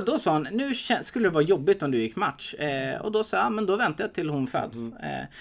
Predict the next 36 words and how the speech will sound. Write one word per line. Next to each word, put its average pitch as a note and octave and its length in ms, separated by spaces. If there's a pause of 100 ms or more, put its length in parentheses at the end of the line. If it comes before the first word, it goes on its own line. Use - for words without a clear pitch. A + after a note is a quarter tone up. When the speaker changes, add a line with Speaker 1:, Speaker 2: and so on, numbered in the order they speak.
(320)
Speaker 1:
så - 160
det, G3 140
det G#3+ 200
skulle C#4 200
man B3+ 140
få G#3 100
ta, G#3+ 240
liksom, F3+ 300
då E3+ 100
skulle G#3+ 240
jag A3 100
kanske A3 220
undra, D3+ 240
varför? C3+ 520
Har E3 180
det C3 140
hänt A#2+ 540
någonting? G#3 640
Är D3+ 220
det C#3+ 100
liksom, C#3 480
varför D#3 280
har D3+ 80
det D3 60
här C#3 100
kommit C3 320
nu? C#3 100
Speaker 2:
Mm. E3+ 140
Speaker 1:
Jag D3 160
ändå, D3+ 340
jag D3+ 200
höll D3+ 120
på D#3+ 220
när C#3+ 120
vi B2+ 60
Speaker 2:
Mm. B2 60